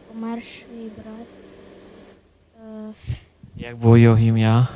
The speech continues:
Speaker 2: Брат Марти і Марії, як було ім'я? Хто помнить? Хто помнить? Батьки помнять?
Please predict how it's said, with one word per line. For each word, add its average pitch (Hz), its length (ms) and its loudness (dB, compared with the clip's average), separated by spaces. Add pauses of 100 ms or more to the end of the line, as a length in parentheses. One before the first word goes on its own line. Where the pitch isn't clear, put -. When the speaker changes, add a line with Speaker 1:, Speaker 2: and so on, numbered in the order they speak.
(140)
Speaker 2:
Брат 117 460 2
Марти 117 540 4
і 113 120 4
Марії, 110 680 4
як 110 140 4 (100)
було 104 220 8
ім'я? 104 400 4 (240)
Хто - 160 4
помнить? 110 500 2 (920)
Хто 123 160 4
помнить? 110 560 2 (520)
Батьки 117 360 4
помнять? 120 500 4